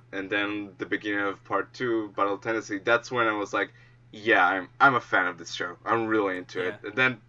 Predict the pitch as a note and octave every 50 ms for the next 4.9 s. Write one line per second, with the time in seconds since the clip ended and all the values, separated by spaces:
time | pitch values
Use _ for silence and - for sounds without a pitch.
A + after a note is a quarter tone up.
0 | - - - - C#3+ B2 A#2 - - B2 A#2+ A2+ G#2 F#2+ - - - - - -
1 | - - A2 A2+ A2+ A2 A2 - - A#2 A2 - - - A#2 A#2 A2 - A2 G2+
2 | G2 F#2 - - - _ _ _ - - - - A#2 A#2 - - - - A2+ B2
3 | B2 A2+ - - B2+ A#2+ A2+ G#2+ G2+ G2+ G2 F#2 - - G#2+ G2+ G#2 G#2 G2 G#2+
4 | G2+ G2+ G2 - G#2+ G#2 F#2+ F2+ F2+ - G2+ G2+ G2 G2+ G2+ G2 F#2+ F#2+